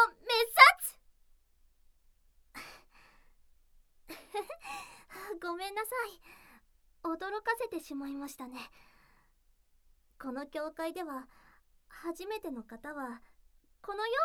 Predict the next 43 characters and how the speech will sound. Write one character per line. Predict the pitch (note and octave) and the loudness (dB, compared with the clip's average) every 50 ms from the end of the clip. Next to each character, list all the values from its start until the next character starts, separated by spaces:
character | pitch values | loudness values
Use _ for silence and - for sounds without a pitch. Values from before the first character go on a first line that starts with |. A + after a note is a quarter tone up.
| D#5 A#4 | 2 2
う | D#4+ | -2
に | C4+ C4 | -2 -4
迎 | B3+ B3+ D4 D4 | -6 -6 -6 -6
え | D#4 | -4
る | D#4+ E4+ E4 | -4 -6 -8
決 | - F4+ E4 | -8 -8 -6
ま | E4 F4 | -6 -6
り | F#4 G4 | -6 -6
な | G4+ G#4 G#4+ | -6 -6 -4
の | G#4 G4 | -4 -4
で | E4 D4 D4 | -4 -6 -8
す。 | - - - _ - - - - - - - - - - - - - - - - - - - - - - - - - _ - _ _ _ - _ - - - _ _ - - - - - - - - | -12 -16 -16 _ -20 -20 -20 -20 -20 -20 -20 -20 -20 -20 -20 -20 -20 -20 -20 -20 -20 -20 -20 -20 -20 -20 -20 -20 -20 _ -20 _ _ _ -20 _ -20 -20 -20 _ _ -20 -20 -20 -20 -20 -20 -16 -8
私 | D4 C#4+ D4 E4+ F4 F4 - F#4 | -8 -6 -4 -6 -6 -6 -4 0
は、 | F#4+ G4 G4 F#4+ - - - - - - - - - - - - - - - - | 0 0 0 0 -6 -18 -20 -20 -20 -20 -20 -20 -20 -20 -20 -20 -20 -20 -20 -18
シ | - - D#4 C#4+ | -14 -12 -12 -12
ス | - - | -12 -8
タ | - E4+ | -4 0
ー・ | E4+ E4+ E4 | 0 0 0
レ | E4+ F4+ F#4 | -2 -4 -6
イ | F4+ | -8
カ。 | - C#4+ A#3+ - - - - - - _ - - - - - - - - _ - - - - - - - - - _ _ - _ - - - - - - _ | -8 -10 -10 -10 -14 -20 -20 -20 -20 _ -20 -20 -20 -20 -20 -20 -20 -20 _ -20 -20 -20 -20 -20 -20 -20 -20 -20 _ _ -20 _ -20 -20 -20 -20 -20 -20 _
こ | - C#4 C4+ | -12 -8 -4
の | D4 F4 F4+ | -4 -4 -6
教 | - G#4 G4 G4 F#4 | -6 -10 -10 -10 -8
会 | - - F#4+ F#4+ - | -6 -6 -6 -6 -8
で、 | G4 G4+ G4 F#4+ - - - - - - - - _ _ - | -10 -12 -12 -14 -18 -20 -20 -20 -20 -20 -20 -20 _ _ -12
邪 | D4 D4 - | -10 -10 -10
気 | - D#4+ | -8 -8
払 | D#4+ E4 F4 F4 F4+ F4 | -4 -4 -4 -2 -2 -4
い | D#4 | -6
の | B3 A3 | -6 -10
修 | A3 - - B3 | -10 -12 -12 -10
行 | A#3 C#4+ C#4+ D4 | -8 -8 -10 -10
と | C#4+ D4 C#4+ C#4 - - - | -10 -12 -14 -14 -16 -20 -18
手 | - C#4+ | -18 -16
伝 | C#4 - E4+ F4+ G4+ G#4+ | -12 -10 -4 -2 -2 -2
い | G#4 | -2
を | F4 D4 | -4 -8
し | C#4 | -10
て | - - | -12 -14
い | C4 B3 | -14 -12
ま | B3 B3 C4 | -12 -12 -12
す。 | C4 - - - | -14 -14 -18 -20